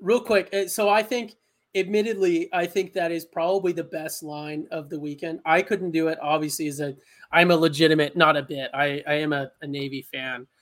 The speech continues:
Um, a lot of things started to click for, for us, for Navy in that E C U win. And that still took, you know, several overtimes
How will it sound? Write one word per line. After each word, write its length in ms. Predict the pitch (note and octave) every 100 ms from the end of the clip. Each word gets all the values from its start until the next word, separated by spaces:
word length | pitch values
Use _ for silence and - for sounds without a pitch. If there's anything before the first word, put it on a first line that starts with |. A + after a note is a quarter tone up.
| _ _ _
Um, 420 | E3 C#3+ C#3 C3+ -
a 40 |
lot 240 | F3 D3+ A3+
of 120 | A3+
things 200 | G3+ G3
started 300 | - E3+ D#3+
to 80 | D#3+
click 300 | - E3 -
for, 280 | - D#3 D3
for 220 | - D3+
us, 220 | C#3+ E3
for 160 | - D#3
Navy 440 | D3 D3 D#3 D#3 _ _ _ _
in 120 | E3
that 180 | D#3+ D#3
E 120 | E3 D3+
C 180 | -
U 140 | D3+ D3
win. 300 | C#3+ D3 D#3
And 160 | D#3+
that 120 | F3 F3+
still 220 | - G#3
took, 280 | - F#3 - -
you 120 | D#3+
know, 280 | D3+ C#3+ C3+ _ _ _
several 400 | - F3 E3+ F3+
overtimes 880 | E3 D3+ D3 F3 C#3+ C#3+ C3+ C3+